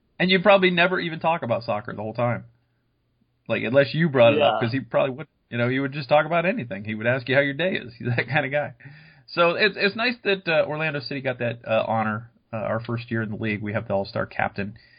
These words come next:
Speaker 1: He is the only, uh, member of Orlando City who, uh, made the All-Star game proper, but there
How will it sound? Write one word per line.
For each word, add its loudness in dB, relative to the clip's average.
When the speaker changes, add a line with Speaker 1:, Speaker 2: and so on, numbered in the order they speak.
Speaker 1:
He 2
is 4
the 0
only, 2
uh, 0
member -6
of -6
Orlando -2
City -6
who, -4
uh, -2
made -2
the 0
All-Star -2
game 0
proper, 4
but 4
there -4